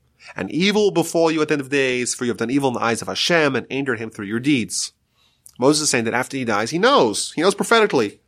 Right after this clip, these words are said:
that the nation will stray. But the question is that after Moses' death, the people did not stray. They only started straying after the death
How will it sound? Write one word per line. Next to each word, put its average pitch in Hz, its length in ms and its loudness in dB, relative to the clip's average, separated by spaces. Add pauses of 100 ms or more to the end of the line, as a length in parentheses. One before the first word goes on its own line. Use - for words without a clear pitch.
(680)
that 139 120 -10
the 147 60 0
nation 131 640 2 (320)
will 120 120 0
stray. - 440 -4 (1800)
But 120 120 -10
the - 60 -10
question 151 340 2
is - 540 0 (800)
that 127 200 -2
after 147 300 0
Moses' 127 440 -2
death, 147 180 0
the 135 60 -16
people 147 220 -4
did 131 120 -2
not 160 180 2
stray. - 380 -2 (1300)
They 147 140 2
only 202 160 4
started 185 260 0
straying 190 580 0 (540)
after 175 260 0
the 175 100 2
death 135 460 -2